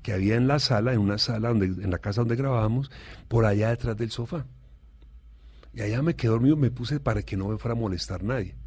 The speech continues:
Y allá me quedé dormido, ¿sí? Y de pronto me despierto, y cuando me despierto, todas las mujeres, actrices, eh, asistente de dirección, eran seis mujeres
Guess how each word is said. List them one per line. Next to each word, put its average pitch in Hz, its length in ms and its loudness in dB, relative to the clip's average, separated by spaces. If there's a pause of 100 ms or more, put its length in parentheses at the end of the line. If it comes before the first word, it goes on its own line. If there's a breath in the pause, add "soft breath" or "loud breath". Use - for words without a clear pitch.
(720 soft breath)
Y 104 60 -12
allá 107 160 -8
me 127 120 -6
quedé 104 160 -4
dormido, 131 400 -6 (260)
¿sí? 107 160 -10 (760 soft breath)
Y - 60 -14
de 104 60 -8
pronto 110 320 -2
me 143 100 4
despierto, 139 520 2
y - 20 -8
cuando 95 320 0
me 95 100 0
despierto, 123 580 0 (600 soft breath)
todas 156 240 10
las 196 100 10
mujeres, 127 640 4 (920)
actrices, 117 960 6 (460 soft breath)
eh, 98 560 4
asistente 113 720 4
de 123 60 10
dirección, 113 500 6
eran 120 320 2
seis 147 340 4
mujeres - 540 -4